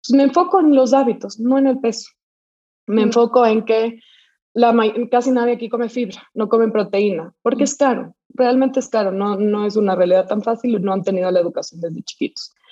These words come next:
Speaker 1: Entonces, me enfoco en esos pilares de, a ver, usted necesita más fibra, necesita más proteína, reducir quizá un poco el consumo de carbohidratos, más agua, más actividad física. Si usted hace todo esto,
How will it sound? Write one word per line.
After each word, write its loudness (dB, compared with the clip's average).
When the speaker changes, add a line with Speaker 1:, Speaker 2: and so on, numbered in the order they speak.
Speaker 1:
Entonces, 2
me 4
enfoco 4
en 2
esos 0
pilares 4
de, 4
a 2
ver, 0
usted 2
necesita -2
más 0
fibra, -2
necesita -8
más -4
proteína, -2
reducir 0
quizá -2
un 0
poco 0
el -4
consumo -2
de -2
carbohidratos, -2
más 2
agua, 0
más -8
actividad -4
física. -16
Si -2
usted -4
hace 0
todo 2
esto, -4